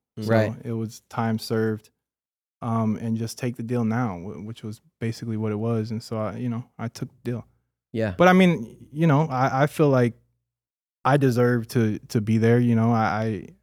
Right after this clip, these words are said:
Speaker 2: I, I messed up, and that's just what it is. You know, I, I had to deal with it. You know what I mean?
Speaker 1: When, when they
Speaker 3: Yeah.
Speaker 1: showed you the video, it was
Speaker 2: Yeah.
Speaker 1: like you had been blacked out. What, what did you think? Like,
Speaker 2: I didn't see the video.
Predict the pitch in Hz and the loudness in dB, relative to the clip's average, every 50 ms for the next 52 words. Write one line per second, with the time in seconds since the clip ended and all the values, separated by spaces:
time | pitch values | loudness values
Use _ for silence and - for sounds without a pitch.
0 | _ _ - 107 107 110 110 113 - - - 113 110 - - - 107 107 104 107 | _ _ -6 -2 0 2 2 0 -2 -2 -2 -2 -2 -2 -2 -4 -4 -4 -4 -4
1 | 110 - - 110 110 - - - 110 - - - 107 107 104 120 131 127 110 110 | -6 -8 -8 -8 -8 -8 -8 -10 -12 -10 -6 -6 -4 -4 -2 -2 -2 -2 -2 -2
2 | 110 117 123 123 117 113 113 113 - - 120 117 113 107 107 101 110 120 139 127 | -2 -2 -2 -2 -4 -4 -4 -6 -6 -6 -6 -6 -6 -8 -8 -6 -4 -4 -4 -4
3 | 101 104 - - - _ _ 117 110 117 117 120 147 143 165 180 - - 139 - | -4 -6 -8 -12 -20 _ _ -8 -8 -6 -6 -4 -2 -2 -2 -2 -4 -2 0 0
4 | - - 127 143 - - - - - 151 151 160 160 165 156 117 - - 127 127 | 2 2 2 0 -2 -4 -6 -4 0 0 2 2 2 0 -2 -6 -8 -6 -4 -2
5 | 120 113 110 107 107 107 - - _ _ _ _ _ _ _ _ _ _ _ _ | -2 -2 -2 -4 -6 -8 -10 -14 _ _ _ _ _ _ _ _ _ _ _ _
6 | _ _ _ _ _ _ _ _ _ _ _ _ _ _ _ _ 123 110 104 107 | _ _ _ _ _ _ _ _ _ _ _ _ _ _ _ _ -18 -14 -6 -4
7 | 113 107 98 98 98 - _ _ - 110 120 120 120 110 101 107 107 101 95 92 | -4 -4 -4 -6 -10 -20 _ _ -8 -2 0 2 2 0 0 -4 -6 -6 -8 -10
8 | 92 90 - - _ _ _ _ _ _ _ _ _ _ - 123 120 104 - 101 | -12 -14 -18 -20 _ _ _ _ _ _ _ _ _ _ -4 -2 0 0 0 -2
9 | 95 - 117 107 110 113 107 98 95 98 95 92 95 92 92 95 101 92 82 92 | -4 -6 -8 -6 -2 -2 -2 -2 -4 -6 -8 -8 -8 -10 -8 -8 -10 -10 -10 -10
10 | 98 98 104 113 113 - - - _ _ _ _ _ _ _ _ _ _ _ _ | -10 -6 -2 -2 -2 -2 -4 -10 _ _ _ _ _ _ _ _ _ _ _ _
11 | - 110 98 98 104 110 101 92 107 98 - 107 98 - _ - 107 92 67 - | -16 -16 -12 -8 -6 -6 -6 -6 -8 -10 -10 -12 -14 -14 _ -12 -12 -12 -12 -14
12 | _ _ _ _ _ - 98 95 90 78 - - - - _ _ _ _ _ _ | _ _ _ _ _ -14 -12 -12 -12 -12 -14 -18 -20 -20 _ _ _ _ _ _
13 | _ - 156 196 208 165 127 - - - 135 143 139 113 101 101 101 101 101 95 | _ 4 6 6 6 6 6 4 2 2 4 4 6 4 4 2 0 -2 -2 -4
14 | 98 110 | -6 -8